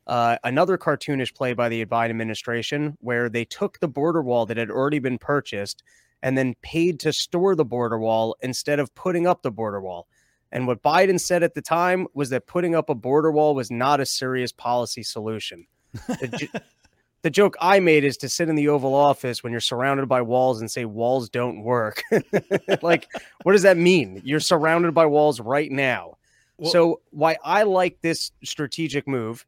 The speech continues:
Speaker 1: and you, there's a video, by the way, of Kirby being, uh, grilled by Dookie, and he's just trying to sell it as,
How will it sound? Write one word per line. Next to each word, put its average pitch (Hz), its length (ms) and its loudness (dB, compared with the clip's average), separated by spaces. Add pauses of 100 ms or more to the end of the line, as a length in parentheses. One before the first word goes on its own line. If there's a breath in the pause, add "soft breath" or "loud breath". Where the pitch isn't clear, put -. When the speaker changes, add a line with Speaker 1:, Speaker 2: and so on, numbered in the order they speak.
Speaker 1:
and 135 200 -4
you, 156 200 -2
there's 143 180 -4
a 143 40 -8
video, 156 260 2
by 139 160 4
the 135 60 2
way, 131 120 0
of 95 100 -8
Kirby 135 380 -4
being, 113 300 -6
uh, 110 180 -2
grilled 131 320 -4
by 117 140 -2
Dookie, 147 520 -4 (360)
and 123 200 -4
he's 127 160 -6
just - 240 -8
trying 127 280 -2
to 123 240 0
sell 135 360 0
it 127 100 0
as, 120 320 -4